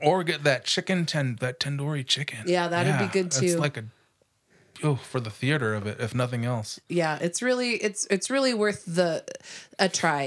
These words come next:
Speaker 2: And I know it's risky. I know it's risky to go to an expensive place and try a bunch of weird
Speaker 1: Mm.
Speaker 2: stuff, but I think you'll be happy that you did.
Speaker 1: Definitely.
Speaker 2: And
Speaker 1: I am.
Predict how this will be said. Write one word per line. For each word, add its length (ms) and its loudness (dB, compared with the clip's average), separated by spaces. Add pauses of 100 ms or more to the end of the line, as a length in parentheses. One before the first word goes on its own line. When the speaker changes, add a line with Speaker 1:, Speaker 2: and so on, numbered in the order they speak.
Speaker 2:
And 140 4
I 60 4
know 220 4
it's 180 0
risky. 520 2
I 120 2
know 140 2
it's 180 -2
risky 340 0
to 80 2
go 180 2
to 120 0
an 100 0
expensive 540 0
place 320 2
and 120 0
try 200 0
a 80 -2
bunch 240 0
of 120 0
weird 200 -2
Speaker 1:
Mm. 180 2
Speaker 2:
stuff, 460 0 (440)
but 340 2 (140)
I 100 6
think 240 -2
you'll 100 4
be 140 4
happy 320 2
that 140 0
you 120 -2
did. 400 0 (260)
Speaker 1:
Definitely. 400 -4
Speaker 2:
And 480 2
Speaker 1:
I 80 0
am. 60 2